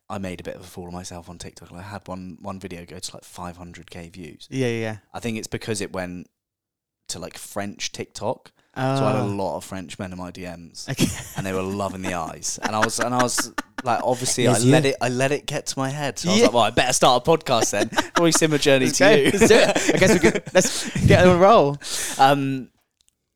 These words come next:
Speaker 1: yeah, and it's, it's weird for me to now look back 'cause I put someone on TikTok now, it gets, like, two hundred views.
Speaker 2: Mm.
Speaker 1: And
Speaker 2: <laughs>
Speaker 1: it's like, so I'm like, "Well, okay, I've, uh, I made the right decision here," 'cause it obviously wasn't that funny.
Speaker 2: <laughs> I'll stick to the pod.
Speaker 1: Yeah.
Speaker 2: Um, yeah, so then at the start of this year,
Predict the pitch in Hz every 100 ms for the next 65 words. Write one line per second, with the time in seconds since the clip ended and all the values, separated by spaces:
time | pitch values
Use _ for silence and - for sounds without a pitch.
0 | _ 127 123 98 78 101 107 98 113 123
1 | 123 113 113 104 113 110 90 92 82 101
2 | 95 82 - 90 92 - - 87 90 76
3 | - - 95 87 87 87 85 85 156 147
4 | 120 123 - 92 262 - - - - -
5 | - - - - 95 92 85 82 - 87
6 | 85 - 82 - - - - - 92 95
7 | 92 87 - 320 320 - 175 - 233 -
8 | 208 254 - 285 - - 156 139 196 -
9 | - - - - - - - - - -
10 | 269 269 233 139 131 135 - 120 127 117
11 | - - 131 127 104 98 143 139 131 -
12 | _ _ 135 151 226 - 156 151 147 139
13 | - 156 117 143 - 127 123 120